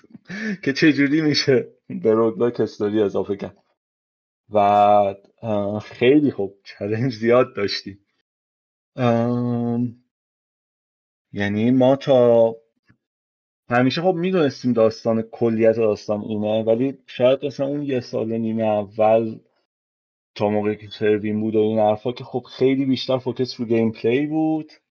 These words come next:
خیلی کم داستان پرداخت شده و یه کاتسین اولیه و یه چیزایی وجود داشت که خب در نهایت همش عوض شد. ولی، اه، یه سری خب اعضای خانواده در اومده بودن که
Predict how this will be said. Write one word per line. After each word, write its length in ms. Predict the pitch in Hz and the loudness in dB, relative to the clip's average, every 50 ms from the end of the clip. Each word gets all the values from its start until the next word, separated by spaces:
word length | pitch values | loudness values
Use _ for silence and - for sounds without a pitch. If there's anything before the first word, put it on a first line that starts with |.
| _ _ _ | _ _ _
خیلی 380 | _ - 156 156 156 151 156 151 | _ -8 -6 -6 -6 -6 -8 -10
کم 400 | - - 135 139 147 160 160 160 | -10 -6 -4 -4 -4 -4 -4 -4
داستان 680 | 151 147 143 139 - - - - 139 139 139 139 139 | -4 -2 -2 -2 -4 -8 -6 -4 -2 -2 -2 -2 -6
پرداخت 440 | 135 - 127 127 127 127 135 135 - | -6 -4 -2 -2 0 0 0 -2 -2
شده 220 | - - 139 139 | -4 -4 0 0
و 60 | 143 143 | 0 0
یه 220 | 139 139 156 156 | 0 0 -2 -2
کاتسین 520 | 151 151 135 123 120 - - - 131 127 | -2 0 0 0 0 -2 -4 -4 -2 0
اولیه 560 | 127 123 117 113 110 107 113 107 104 110 113 113 | 0 2 2 0 0 0 -2 -2 -2 -2 -2 -2
و 160 | 117 113 113 | -2 -4 -4
یه 100 | 110 - | -6 -8
چیزایی 340 | - - 120 107 113 113 117 | -10 -10 -6 -4 -4 -2 -2
وجود 280 | 113 110 104 117 110 | -4 -6 -8 -10 -8
داشت 240 | - 113 113 - - | -8 -8 -8 -8 -10
که 60 | - | -10
خب 140 | 110 107 - _ - | -8 -8 -8 _ -4
در 160 | 110 110 110 | -2 0 0
نهایت 360 | 107 107 107 107 113 120 120 | 2 2 2 2 2 0 0
همش 220 | 113 107 107 101 | -2 -2 -2 -4
عوض 300 | 104 101 101 98 98 95 | -4 -4 -2 -2 -4 -4
شد. 160 | - - - _ _ _ _ _ _ _ _ _ _ _ _ - | -8 -16 -20 _ _ _ _ _ _ _ _ _ _ _ _ -4
ولی، 440 | - 117 117 131 135 135 135 - - _ _ _ _ _ _ _ _ _ _ _ _ _ _ | -2 0 2 4 4 2 2 0 -4 _ _ _ _ _ _ _ _ _ _ _ _ _ _
اه، 420 | - 120 110 107 107 110 107 104 - - | -8 -6 -4 -2 -2 -2 -2 -4 -8 -8
یه 180 | - 120 131 151 | 0 2 2 4
سری 220 | 151 151 160 165 | 4 4 2 0
خب 140 | 160 - 151 | 0 0 0
اعضای 420 | 139 123 123 120 120 113 135 143 | 4 4 4 4 4 4 4 2
خانواده 440 | 147 - 143 131 127 120 123 120 135 | 2 2 0 0 2 2 2 2 2
در 220 | 143 147 147 151 156 | 2 2 2 2 2
اومده 340 | 147 131 123 123 120 139 | 0 -2 0 2 2 2
بودن 580 | 151 170 180 165 170 165 165 165 165 165 165 156 - | 0 0 -4 -4 -2 0 0 2 0 0 -2 -6 -10
که 120 | - 131 | -14 -16